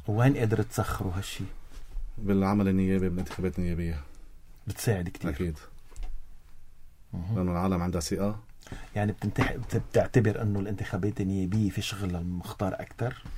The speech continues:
Speaker 2: هو ال-، المختار هو أساسي
Speaker 1: مم.
Speaker 2: بال-، بال-، إنه هو مفتاح انتخابي للعمل النيابي.
Speaker 1: أها.
Speaker 2: إذا عرف يشتغل بمنطقته.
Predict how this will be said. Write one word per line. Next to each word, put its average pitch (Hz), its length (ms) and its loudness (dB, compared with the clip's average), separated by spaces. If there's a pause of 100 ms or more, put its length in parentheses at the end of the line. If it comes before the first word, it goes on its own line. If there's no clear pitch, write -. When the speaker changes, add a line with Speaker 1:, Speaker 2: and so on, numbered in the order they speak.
(380)
Speaker 2:
هو 117 160 10
ال-، 104 160 10
المختار 104 600 8
هو 113 160 4
أساسي 113 600 2 (240)
Speaker 1:
مم. 101 200 0 (640)
Speaker 2:
بال-، 95 1000 4
بال-، 92 1040 2
إنه 92 100 2
هو 113 80 4
مفتاح 101 280 2
انتخابي 107 480 2
للعمل 92 300 2
النيابي. 85 340 0 (100)
Speaker 1:
أها. 131 280 2 (420)
Speaker 2:
إذا 98 140 2
عرف 104 140 4
يشتغل 95 280 2
بمنطقته. 82 360 -2